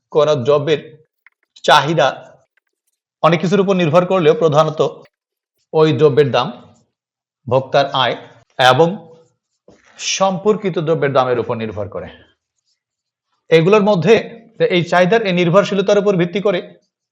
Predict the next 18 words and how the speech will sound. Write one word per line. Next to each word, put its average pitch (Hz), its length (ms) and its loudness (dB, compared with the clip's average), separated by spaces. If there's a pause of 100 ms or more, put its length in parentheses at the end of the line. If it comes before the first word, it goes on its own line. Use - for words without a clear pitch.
(400)
এই 160 240 -2
নির্ভরশীলতার 139 1300 -4 (340)
উপর 170 320 0
ভিত্তি 143 280 -6
করে 156 160 2
চাহিদার 143 400 -2
স্থিতিস্থাপকতা 131 680 -4
তিন 131 200 -8
ধরনের, 101 320 -8 (1500)
ভিত্তি 123 320 -8
করে - 500 -8 (1300)
চাহিদার 131 500 0
স্থিতিস্থাপকতা 127 1200 -6 (1200)
তিন 156 240 -4
ধরনের, 113 460 -4
যথা 139 680 0 (1000)
নাম্বার 131 300 0
ওয়ান, 151 300 2